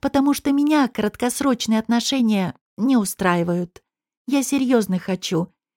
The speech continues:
Теперь выпусти меня, я пойду домой». «Какая же ты упрямая!» — покачал головой Байсаев. «Дались тебе эти серьёзные отношения! Почему просто не наслаждаться тем, что есть?»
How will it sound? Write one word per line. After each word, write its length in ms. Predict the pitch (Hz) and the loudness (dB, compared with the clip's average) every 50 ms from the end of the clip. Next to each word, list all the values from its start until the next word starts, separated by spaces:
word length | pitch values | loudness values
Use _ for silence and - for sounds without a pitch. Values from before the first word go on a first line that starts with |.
| _ _ _ - | _ _ _ -8
Теперь 500 | - 277 - - 262 240 214 208 - _ | -8 -6 -2 0 2 2 2 0 -2 _
выпусти 540 | - 208 277 339 320 - 240 202 - - - | -4 0 0 0 2 2 0 -2 -2 -4 -4
меня, 400 | 175 175 180 180 180 175 175 - - _ - | -2 -2 -2 -2 -2 -4 -4 -6 -10 _ -8
я 180 | 214 233 262 | -4 -4 -4
пойду 280 | - - 190 185 175 175 | -2 -4 -4 -2 -2 -2
домой». 440 | 175 175 170 170 170 170 175 - _ _ _ _ _ _ _ _ _ _ _ _ _ _ | 0 0 0 0 -2 -2 -6 -10 _ _ _ _ _ _ _ _ _ _ _ _ _ _
«Какая 680 | - - 147 - _ _ _ - 220 220 202 196 185 165 | -8 -8 -8 -8 _ _ _ 0 2 4 4 4 4 2
же 160 | 135 160 160 | 2 0 0
ты 220 | 156 - - 160 | -2 0 0 0
упрямая!» — 840 | 160 165 156 - 180 170 180 185 180 170 165 165 165 160 160 165 - _ _ _ _ _ _ | 0 0 0 0 0 2 2 2 4 2 2 2 0 0 -2 -4 -6 _ _ _ _ _ _
покачал 500 | - 220 - 240 240 240 - 285 269 262 | -12 -6 -4 -2 -2 -2 0 0 0 0
головой 400 | 220 233 220 226 220 208 226 220 | 0 0 0 0 0 0 0 0
Байсаев. 680 | 202 196 208 208 202 - - - 202 202 190 180 175 _ _ _ _ _ _ _ _ - | 0 0 0 0 0 -2 -2 -2 -2 0 -2 -2 -4 _ _ _ _ _ _ _ _ -2
«Дались 640 | 196 196 190 196 247 247 247 247 254 247 226 - - | -2 0 2 2 2 4 4 4 4 2 2 0 -2
тебе 220 | 233 208 214 214 | -2 0 0 0
эти 160 | 208 - 214 | 0 0 -2
серьёзные 680 | 185 - - 233 220 214 180 208 196 175 147 170 180 | -2 0 0 2 2 4 4 4 4 2 2 0 -2
отношения! 760 | 180 180 - 190 190 175 - 226 202 185 180 175 170 160 - _ _ _ _ - | -2 -2 -2 -2 -2 0 0 0 0 2 2 0 -2 -4 -6 _ _ _ _ -4
Почему 340 | - 214 247 285 285 294 | -2 0 0 2 0 0
просто 460 | 302 - 349 320 294 262 220 - - 190 | 0 0 2 4 4 4 4 2 0 0
не 120 | 196 196 | 0 2
наслаждаться 720 | 196 208 196 - 208 202 208 202 190 214 202 202 - 202 | 2 0 0 0 0 0 0 0 0 -2 -2 0 -2 -2
тем, 200 | 190 - 240 214 | 0 0 0 0
что 180 | 190 - - 202 | 0 0 0 0
есть?» 440 | 196 196 220 185 165 - - - | 4 4 4 4 4 0 -6 -12